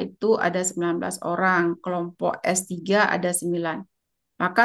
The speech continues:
total semua F satu tambah F dua tambah F tiga sama dengan sembilan puluh. Mudah kan contohnya ya? Gitu aja kok.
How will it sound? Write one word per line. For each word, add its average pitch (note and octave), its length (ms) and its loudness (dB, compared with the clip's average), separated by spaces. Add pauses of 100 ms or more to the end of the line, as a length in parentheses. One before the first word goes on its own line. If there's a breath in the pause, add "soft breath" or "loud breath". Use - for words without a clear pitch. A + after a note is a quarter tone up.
(120)
total F#3+ 320 4
semua F3 800 2
F F#3 240 0
satu F3+ 400 -2
tambah G3+ 400 2
F - 80 -6
dua F#3+ 160 0
tambah F#3+ 320 0
F F#3+ 80 -6
tiga F#3+ 320 2
sama G3 240 0
dengan F3+ 320 2
sembilan F#3 400 2 (560)
puluh. D#3+ 480 -10
Mudah F#3+ 240 2
kan A3+ 160 4
contohnya G3+ 340 0
ya? G3+ 160 4 (220)
Gitu - 240 -8
aja - 320 -8
kok. - 240 -10